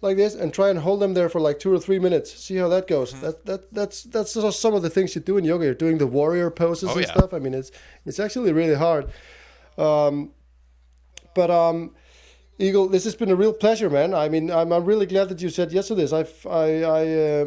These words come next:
Speaker 1: like I said before, I mean, you're, uh, I think it's very important that people, uh, that have, you know, such a big following are, are spreading the, the word about these, these techniques. And I mean, all the young guys, I'm,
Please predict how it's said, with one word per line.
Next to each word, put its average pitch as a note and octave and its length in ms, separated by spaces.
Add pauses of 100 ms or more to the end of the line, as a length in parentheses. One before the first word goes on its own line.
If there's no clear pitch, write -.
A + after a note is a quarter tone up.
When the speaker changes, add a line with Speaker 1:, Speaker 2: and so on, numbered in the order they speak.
Speaker 1:
like E3 180
I E3+ 60
said G3 180
before, G3 300
I F#3 40
mean, D3+ 280
you're, D#3 520
uh, D3 260 (260)
I F3 80
think E3+ 160
it's D#3+ 100
very F3+ 180
important F#3 360
that E3 160
people, F3 260
uh, E3 380
that D#3+ 180
have, E3 320
you F3 100
know, D3 320 (400)
such D#3+ 220
a F3+ 60
big E3 160
following E3+ 400
are, D3 80
are D3 120
spreading F3 380
the, D#3+ 220
the D3 100
word E3 180
about D#3 260
these, D3+ 180
these D#3 200
techniques. D#3+ 440
And C3+ 100
I C3+ 60
mean, C#3 240
all D#3 280
the D#3 120
young D#3+ 180
guys, E3 240
I'm, D#3+ 160